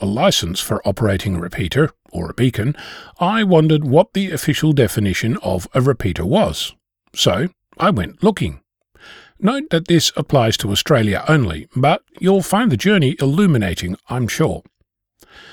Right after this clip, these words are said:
The current Radio Communications License Condition Apparatus License Determination twenty fifteen does not have either the word repeater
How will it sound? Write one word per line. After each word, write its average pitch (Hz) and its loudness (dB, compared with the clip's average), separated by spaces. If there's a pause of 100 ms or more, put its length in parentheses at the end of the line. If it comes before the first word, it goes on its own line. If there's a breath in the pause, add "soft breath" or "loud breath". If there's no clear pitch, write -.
(320 loud breath)
The 160 2
current 240 0
Radio 175 2
Communications 127 0
License 131 -2
Condition 104 -2
Apparatus 131 -2
License 104 -2
Determination 113 -2
twenty 117 0
fifteen 107 -4 (720 loud breath)
does 170 0
not 151 2
have 131 0
either 160 2
the 143 2
word 120 2
repeater 123 0